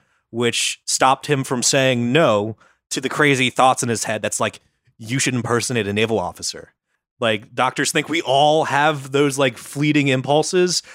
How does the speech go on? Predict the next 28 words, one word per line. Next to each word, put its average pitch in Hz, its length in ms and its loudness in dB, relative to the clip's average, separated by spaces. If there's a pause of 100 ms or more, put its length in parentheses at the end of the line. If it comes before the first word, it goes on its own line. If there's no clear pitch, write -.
(240)
but, 120 180 -2
like, 117 360 0 (440)
the 117 380 -2 (140)
neurotypical 139 920 2
brain 120 360 2
can 107 140 -6
just 107 160 -2
say, 110 160 2
like, 101 260 -4 (160)
"No, 190 180 4
that's 131 220 2
absurd. 135 420 0
I'd 113 260 -2
get 135 140 -2
in 117 100 -2
trouble." 104 480 -2 (280)
Where 113 420 0
our 120 120 2
boy 131 340 4
Stanley's 135 460 2
brain 110 260 0
was 101 80 -6
just 101 160 -4
like, 104 180 -2 (280)
"No, 113 240 -4
just - 240 -14
do 107 180 -4
it. - 140 -10